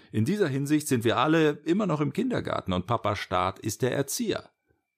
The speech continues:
Der muss dann schon mal strenger werden, wenn die Kiddies mit den Fingerfarben Amok laufen. Soweit zum Thema autonom und rational entscheidender Staatsbürger. Die Corona-Diktatur-Rebellen,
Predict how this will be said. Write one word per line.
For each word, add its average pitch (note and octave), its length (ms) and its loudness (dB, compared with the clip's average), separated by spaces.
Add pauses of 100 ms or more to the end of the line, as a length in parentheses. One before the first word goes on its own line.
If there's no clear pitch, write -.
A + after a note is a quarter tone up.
Der F#3 80 4
muss F#3+ 220 4
dann G2 160 2
schon F2+ 160 0
mal F#2+ 180 2
strenger A#3 420 -2
werden, D#3+ 280 0
wenn G#2 120 4
die F#2+ 120 2
Kiddies G2+ 360 0
mit F#2 140 2
den F2 140 2
Fingerfarben D#2+ 680 0
Amok D2+ 400 -4
laufen. B1 380 -6 (500)
Soweit A2+ 480 -2
zum G2+ 160 -2
Thema A2 420 0
autonom G2+ 680 2
und F2+ 200 -4
rational F#2 720 0
entscheidender F2 540 0
Staatsbürger. - 720 -6 (840)
Die G#2 180 -2
Corona-Diktatur-Rebellen, B2 1800 2